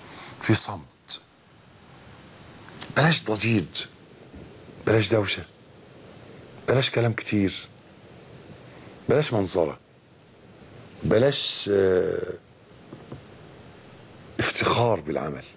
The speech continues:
بلاش كلام كتير عن العمل. أكثر الأعمال التي يتكلم عنها تفشل،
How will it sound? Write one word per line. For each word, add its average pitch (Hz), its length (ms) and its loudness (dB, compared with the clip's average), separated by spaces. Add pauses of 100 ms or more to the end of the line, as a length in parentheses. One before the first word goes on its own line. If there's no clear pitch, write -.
(1800)
بلاش - 460 0 (200)
كلام 147 260 4
كتير 123 360 0
عن 95 140 -2
العمل. 87 420 -2 (640)
أكثر 123 420 0
الأعمال 104 640 0
التي 95 460 0
يتكلم 98 720 0
عنها 110 500 0 (1400)
تفشل، - 340 0